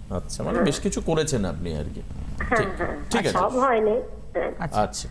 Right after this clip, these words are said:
Speaker 1: ঠিক আছে।
Speaker 3: এগারো তিন উনিশশো তিরানব্বই, সকাল
Speaker 2: হ্যাঁ।
Speaker 3: এগারোটা পনেরো,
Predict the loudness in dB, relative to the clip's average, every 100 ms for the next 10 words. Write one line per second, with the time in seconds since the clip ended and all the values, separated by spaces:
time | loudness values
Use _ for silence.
0 | -6 -4 -4 2 2 4 2 2 0 0
1 | 2 0 0 -2 0 2 4 2 2 2
2 | 2 0 -8 -12 -12 -12 -10 2 2 4
3 | 4 4 4 2 2 0 2 4 4 4